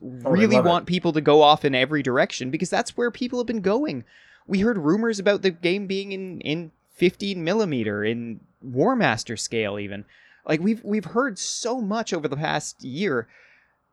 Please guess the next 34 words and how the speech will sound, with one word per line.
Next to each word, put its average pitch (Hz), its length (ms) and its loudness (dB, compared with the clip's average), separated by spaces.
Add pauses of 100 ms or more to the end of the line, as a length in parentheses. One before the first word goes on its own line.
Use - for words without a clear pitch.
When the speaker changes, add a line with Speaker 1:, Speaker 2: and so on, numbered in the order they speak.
Speaker 2:
a 147 100 2 (160)
year 160 300 -2
and 226 100 -2
a 151 40 0
half, 185 360 -4
closing 311 360 2
in 247 80 0
on 185 160 2
two 262 220 4
years 202 400 2
at 185 60 -14
this - 180 -2
point, 113 520 -4 (360)
without 160 480 2 (520)
real 175 680 0 (380)
solid 180 580 0
information 147 520 -2
on 117 100 -2
this 113 160 -8
game. 107 380 -4 (540)
And 139 420 -2
we're 147 140 4
finally 185 560 -4
getting 139 440 2 (260)
just - 480 -4
the, 127 360 0
the, 135 280 -6 (140)
the 131 100 -2 (120)
tiniest 220 680 -4 (280)
basics 175 540 -4
of 92 160 -4
it. 50 220 -16 (760)
And 165 120 0
it, - 120 0